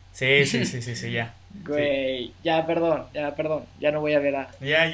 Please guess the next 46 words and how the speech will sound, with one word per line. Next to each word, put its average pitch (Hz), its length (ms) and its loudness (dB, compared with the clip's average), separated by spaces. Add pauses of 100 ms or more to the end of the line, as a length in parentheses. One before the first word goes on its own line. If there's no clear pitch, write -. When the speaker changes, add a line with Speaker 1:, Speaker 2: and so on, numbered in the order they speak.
Speaker 1:
ya 143 40 -2
Speaker 2:
perdón 220 220 6
Speaker 1:
me - 40 0
Speaker 2:
por 285 120 8
vivir 233 180 4
en 233 100 4
la 214 60 6
Speaker 1:
acostumbré 170 400 6
a 165 40 6
que 120 60 2
Speaker 2:
C 113 60 2
D - 20 -
M 113 40 -4
X, - 20 -
Speaker 1:
me - 120 -16
Speaker 2:
sí, 175 280 -6
perdón, 143 340 -2
güey. 113 100 -12
Speaker 1:
Ya 160 160 6
me 180 80 2
acostumbré 139 460 0
a 147 100 2
que 156 120 0
me 135 100 -2
humilles 131 420 0
aquí, 120 640 -6 (320)
a 127 120 0
que 135 120 -6
humilles 156 400 0
mi, 131 200 0
mi, 120 680 -4
mi, 127 200 2
Speaker 2:
<gasps> - 20 4
Speaker 1:
a 131 100 2
mi 139 140 0
pueblito, 135 500 -2
Villahermosa, 123 560 -4
güey. 110 160 -10 (540)
Pero 170 240 2
Speaker 2:
Güey, - 100 4
Speaker 1:
bueno. 127 160 4
Speaker 2:
pues, - 100 -2
jálate 220 300 0
para 233 180 0
acá, 196 280 2
güey. 190 460 0